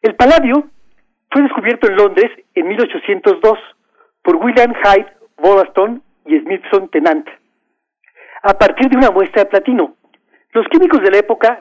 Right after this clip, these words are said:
sabían que al hacer reaccionar el platino con agua regia, una mezcla de ácido nítrico y ácido clorhídrico, quedaba un precipitado negro, que nadie sabía qué era,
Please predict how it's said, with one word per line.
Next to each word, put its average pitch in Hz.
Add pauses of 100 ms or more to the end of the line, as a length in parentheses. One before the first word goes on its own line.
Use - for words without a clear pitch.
sabían 202
que 175
al 165
hacer 247
reaccionar 233
el -
platino 190
con 147
agua 196
regia, 156 (240)
una 170
mezcla 170
de 127 (220)
ácido 170
nítrico 175
y 147
ácido 165
clorhídrico, 185 (500)
quedaba 233
un 254
precipitado 214
negro, 196 (360)
que 185
nadie 208
sabía 160
qué 127
era, -